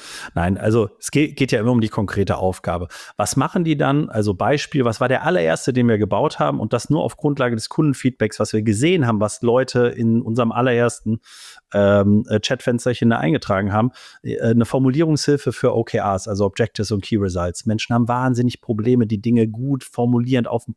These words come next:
Punkt zu kriegen. Also haben wir den als allererstes gebaut. Und so kann man sich das vorstellen. Es sind ganz viele kleine, sehr spezifische Aufgaben. Darüber gibt's dann in der Architektur auch einen Steuerungsagenten natürlich, der die richtigen ansteuert.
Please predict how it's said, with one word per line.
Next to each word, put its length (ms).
Punkt 280
zu 120
kriegen. 400
Also 280
haben 80
wir 80
den 280
als 200
allererstes 640
gebaut. 380
Und 200
so 140
kann 180
man 120
sich 100
das 160
vorstellen. 400
Es 60
sind 180
ganz 300
viele 260
kleine, 460
sehr 280
spezifische 680
Aufgaben. 680
Darüber 360
gibt's 180
dann 140
in 20
der 100
Architektur 540
auch 60
einen 100
Steuerungsagenten 800
natürlich, 380
der 100
die 80
richtigen 400
ansteuert. 640